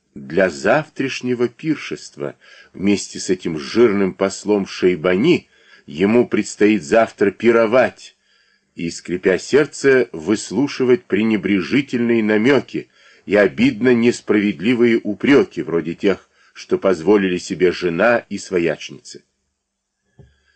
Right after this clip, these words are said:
«На завтрашнем тое», — услышал Бабур голос верного своего Касымбека, «этого степного посла Джанибека Султана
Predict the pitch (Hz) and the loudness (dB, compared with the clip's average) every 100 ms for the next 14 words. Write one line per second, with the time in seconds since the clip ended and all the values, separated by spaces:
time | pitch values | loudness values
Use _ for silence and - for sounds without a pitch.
0 | _ _ - 95 120 107 110 160 156 - | _ _ -6 0 2 2 2 2 2 -2
1 | 131 - 113 107 - 147 170 135 80 71 | -2 0 0 0 -2 2 4 4 2 -4
2 | 69 - 87 - 92 - 76 87 76 92 | -6 -12 -10 -4 -4 -4 -4 -4 0 -2
3 | 67 90 90 82 - 80 95 87 82 78 | 2 2 2 0 -6 0 0 0 -6 -6
4 | 80 80 82 - 87 - 80 69 69 - | -6 -4 -6 -8 -12 -10 -8 -8 -10 -16
5 | - _ _ _ _ _ - 98 107 104 | -20 _ _ _ _ _ -6 0 2 0
6 | - 120 117 127 123 110 110 - - 101 | 0 -2 2 4 4 4 2 -2 -2 2
7 | 120 98 76 _ _ _ _ _ 64 87 | 4 2 -2 _ _ _ _ _ -6 -4
8 | 90 82 - 185 - 82 - 143 127 76 | 0 0 0 -2 -4 -6 0 0 0 -4